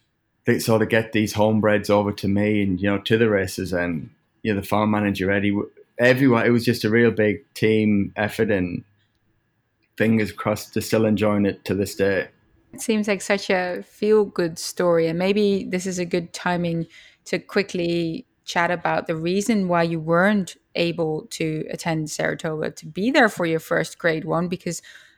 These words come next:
Speaker 2: unfortunately you've had some back issues. Would you be able to explain to us what has been going on and how are you feeling now?
Speaker 1: Yeah, feeling much better, thanks. But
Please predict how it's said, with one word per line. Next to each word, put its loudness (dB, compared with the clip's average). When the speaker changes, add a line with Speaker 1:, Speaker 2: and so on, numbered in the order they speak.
Speaker 2:
unfortunately 2
you've -2
had -2
some -4
back -2
issues. -6
Would -6
you 0
be 0
able 2
to -6
explain 0
to 0
us -4
what -2
has -2
been -2
going 0
on -2
and -2
how -2
are 0
you -2
feeling -4
now? 0
Speaker 1:
Yeah, 0
feeling 4
much 4
better, 2
thanks. 0
But -4